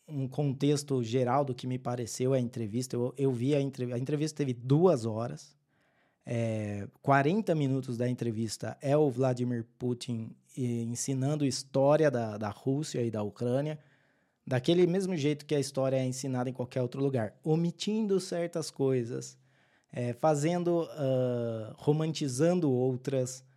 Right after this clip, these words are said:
fazendo a Rússia parecer uma,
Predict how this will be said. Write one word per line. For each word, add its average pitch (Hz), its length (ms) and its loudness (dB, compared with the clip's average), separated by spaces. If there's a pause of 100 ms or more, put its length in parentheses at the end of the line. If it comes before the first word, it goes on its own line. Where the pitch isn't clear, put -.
(280)
fazendo 143 400 0
a 147 40 2
Rússia 135 420 -2
parecer 131 760 -2 (920)
uma, 120 580 -2